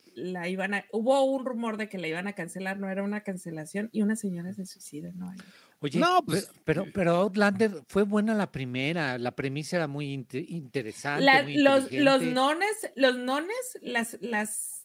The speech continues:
Speaker 1: las seasons nones
Speaker 2: Ajá.
Speaker 1: son buenas. Las pares son malísimas.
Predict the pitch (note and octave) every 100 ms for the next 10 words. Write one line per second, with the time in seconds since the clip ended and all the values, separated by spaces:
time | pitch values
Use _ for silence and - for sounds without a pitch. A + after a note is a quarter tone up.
0 | - A3+ G3+ F#3+ - - - - - -
1 | - - - - - A#3 A#3 D4 C#4+ -
2 | - G#3+ A3+ E4+ G4+ - - - A#2+ A2
3 | B2+ E3 - A3 G#3 G3 D3 C#3+ - _
4 | _ _ _ - G3 F#3+ F#3 - B3 C#4+
5 | F#4 D4 A#3 G#3 F#3+ G3+ - F3 - -